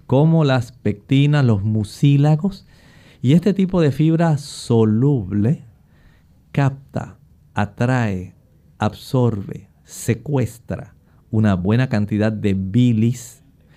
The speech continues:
Cuando usted tiene una cantidad de bilis adecuada que está fluyendo dentro de su intestino, ¿sí? Así como lo escucha. No solamente la bilis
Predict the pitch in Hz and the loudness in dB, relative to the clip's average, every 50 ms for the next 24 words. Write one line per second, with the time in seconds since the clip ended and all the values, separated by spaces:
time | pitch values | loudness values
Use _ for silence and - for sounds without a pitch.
0 | _ _ _ _ _ _ _ _ - 113 135 180 190 175 - - 165 165 165 165 | _ _ _ _ _ _ _ _ 0 2 4 4 4 2 2 2 0 -2 0 2
1 | 143 143 143 151 151 151 147 143 143 131 123 120 117 110 117 127 117 113 110 107 | 2 2 4 4 4 2 2 2 0 -2 0 0 0 0 0 0 0 0 0 0
2 | 117 120 120 131 117 - - - - 107 107 101 107 101 - 120 120 123 131 139 | 0 0 0 -2 -4 -6 -8 -6 -4 -2 0 0 -2 -4 -2 0 0 2 2 2
3 | 147 151 143 - - - - 113 98 - - 123 123 120 - - - 117 107 107 | 2 0 0 -2 -6 -6 -4 -4 -4 -2 -2 -2 -2 -2 -2 -6 -6 -2 0 0
4 | 110 107 98 95 110 120 120 123 123 123 123 127 120 107 95 90 92 113 117 117 | 0 0 0 0 0 2 2 0 0 -2 -2 -2 -4 -4 -4 -4 0 0 2 2
5 | 120 123 120 120 120 117 110 107 - 113 110 107 101 98 - - 101 98 - - | 0 -2 -2 -4 -2 -2 -2 -2 -4 -4 -4 -4 -6 -6 -6 -8 -8 -8 -8 -12
6 | - _ _ - 123 120 113 104 95 87 - - - - - 92 104 160 165 - | -18 _ _ 0 0 2 2 0 -2 -4 -8 -12 -14 -10 -6 -4 -2 -2 -2 -4
7 | - 139 - 151 156 165 165 143 - - 196 226 220 - 196 - - - _ _ | -4 -6 -4 -2 0 0 0 -2 -4 -4 -4 -6 -4 -6 -10 -12 -12 -16 _ _
8 | _ _ _ _ _ _ _ _ _ - _ _ - 98 110 127 131 - 165 160 | _ _ _ _ _ _ _ _ _ -20 _ _ -4 0 0 0 2 2 2 4
9 | 160 170 175 180 175 180 - 175 170 165 160 151 120 110 110 117 113 110 110 110 | 4 6 6 4 4 2 0 0 2 2 0 0 -2 0 0 0 2 0 2 2
10 | 127 131 131 143 147 139 - | 0 0 2 0 0 -2 -4